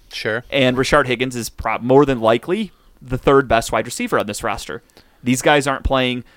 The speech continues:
Speaker 2: because of some sort of rift behind the scenes, which, again,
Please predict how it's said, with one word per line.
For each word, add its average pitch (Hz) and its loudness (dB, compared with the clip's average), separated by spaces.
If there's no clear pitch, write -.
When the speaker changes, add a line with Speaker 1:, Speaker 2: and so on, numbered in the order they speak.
Speaker 2:
because 123 0
of 110 -6
some 160 -4
sort 160 -2
of 127 -4
rift 127 2
behind 139 -4
the 120 -4
scenes, 113 -10
which, 123 -6
again, 147 0